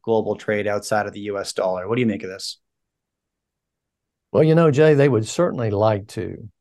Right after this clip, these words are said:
Speaker 2: You know, I, I think everybody would know that. And I mentioned to somebody this morning, I said, "I know the R and that C and the bric, they know they would like to." <laughs> So, and you can throw India, India in there also, because they watched what happened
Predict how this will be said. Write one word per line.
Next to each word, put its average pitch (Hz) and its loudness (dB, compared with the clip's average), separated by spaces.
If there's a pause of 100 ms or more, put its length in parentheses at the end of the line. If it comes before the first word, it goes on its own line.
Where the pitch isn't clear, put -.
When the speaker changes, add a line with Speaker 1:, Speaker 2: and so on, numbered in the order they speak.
(120)
Speaker 2:
You 104 -6
know, 101 2
I, 107 0
I - 0
think 120 0
everybody 101 0
would 101 -2
know 101 -2
that. 101 2
And 101 -2
I 104 0
mentioned 107 -4
to 98 -8
somebody 110 2
this 95 -6
morning, 110 0 (1300)
I 104 -2
said, 113 0
"I 123 0
know 147 4
the 120 4
R 131 4
and 120 2
that 120 0
C 135 0
and 120 0
the 117 0
bric, 135 0 (100)
they 123 2
know 135 4
they 113 2
would 87 -6
like 85 -8
to." 90 -4 (260)
<laughs> 165 -2
So, 120 4 (360)
and 113 2
you 131 4
can 120 2
throw 123 6
India, 120 2
India 120 0
in 113 -2
there 104 -2
also, 127 0
because 110 0
they 123 2
watched 156 -2
what 147 0
happened 117 -2